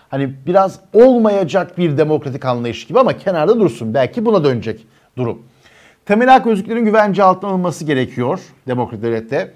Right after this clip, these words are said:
Egemenliğin bir zümre ya da kişi yararına kullanılmaması gerekiyor. Siyasi partinin eşit şekilde yürüttüğü iktidar yarışını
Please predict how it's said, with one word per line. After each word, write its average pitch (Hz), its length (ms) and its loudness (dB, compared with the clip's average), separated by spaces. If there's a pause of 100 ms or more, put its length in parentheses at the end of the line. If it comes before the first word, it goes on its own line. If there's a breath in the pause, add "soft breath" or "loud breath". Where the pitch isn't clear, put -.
(240 soft breath)
Egemenliğin 196 760 -2
bir 190 160 -2
zümre 175 340 -4
ya 170 100 0
da 160 80 -4
kişi - 240 -10
yararına 160 420 2
kullanılmaması 143 960 -4
gerekiyor. 110 600 -6 (500 soft breath)
Siyasi 208 720 2
partinin 180 580 -2
eşit 185 280 -6
şekilde 139 280 -8
yürüttüğü 135 380 -6
iktidar 170 260 0
yarışını 143 560 -4